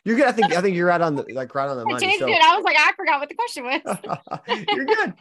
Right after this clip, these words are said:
Speaker 1: So, you know, you're just in, like, we're kinda talking about within this, you know, this, the structure for the kid. And so, like, as a
Speaker 2: Yes.
Speaker 1: parent, you're, you're, you know, if you're a parent, you're transitioning kids in, you're doing this. But as the kid, you know, there's these challenges. And so they do, they may come home tired and wore down,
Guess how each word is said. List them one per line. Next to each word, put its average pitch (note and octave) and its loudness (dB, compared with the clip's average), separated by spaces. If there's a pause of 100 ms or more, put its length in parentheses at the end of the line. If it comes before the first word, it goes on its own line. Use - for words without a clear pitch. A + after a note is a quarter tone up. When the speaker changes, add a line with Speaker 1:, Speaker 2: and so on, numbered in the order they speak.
(140)
Speaker 1:
So, A3+ 0
you A#3+ -2
know, A#3 2
you're A3 -2
just A#3+ -6
in, G#3 -6
like, D3+ -6
we're D#3+ -8
kinda E3+ -2
talking C#3+ -6
about C3 -6
within C3+ -8
this, C3 -6 (300)
you C3+ -10
know, C#3 0
this, B2+ -4
the A#2+ -8
structure E3+ -2
for - -6
the G#2 -8
kid. G2+ -12
And A#2+ -6
so, C3 0
like, A#2+ -4
as A#2+ -4
a A2+ -4
Speaker 2:
Yes. - -
Speaker 1:
parent, D3+ -6
you're, A#2+ -8
you're, G#2 -12 (160)
you A2 -12
know, G#2 -6
if G#2 -12
you're A2+ -4
a G#2+ -6
parent, A2+ -6
you're A2 -8
transitioning A2 -8
kids G#2 -8
in, A2 -6
you're G2 -10
doing G#2+ -8
this. G#2+ -8 (360)
But C3+ 0
as C3 2
the A#2 -2
kid, D3+ -4
you C3 -6
know, A#2+ -4
there's B2+ -6
these B2 -8
challenges. A#2 -4
And G2+ -14
so A#2 -8
they G#2+ -4
do, A2 -4
they A2 -4
may G#2+ -4
come C3+ -6
home A2+ -4
tired A2 -6
and G2+ -12
wore G2+ -8
down, A#2 -6